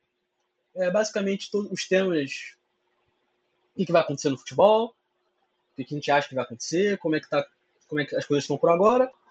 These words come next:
E terminamos discutindo um pouco sobre os técnicos, né? Técnicos brasileiros, técnicos estrangeiros,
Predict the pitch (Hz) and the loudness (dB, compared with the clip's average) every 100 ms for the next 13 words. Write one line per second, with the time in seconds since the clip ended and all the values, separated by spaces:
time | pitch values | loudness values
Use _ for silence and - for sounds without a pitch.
0 | _ _ - 240 262 262 247 240 247 240 | _ _ -2 2 4 6 4 4 2 0
1 | 240 240 233 220 214 220 - 220 220 226 | -4 0 0 4 2 2 2 2 2 -2
2 | 233 226 214 - 151 151 135 - 143 143 | -2 -4 -6 0 0 0 -14 -14 -18 -6
3 | 139 143 139 131 127 135 185 202 170 - | -6 -6 -14 -14 -10 -2 0 0 -2 -8
4 | - 123 - 120 143 185 185 | -10 -10 -14 -10 0 2 2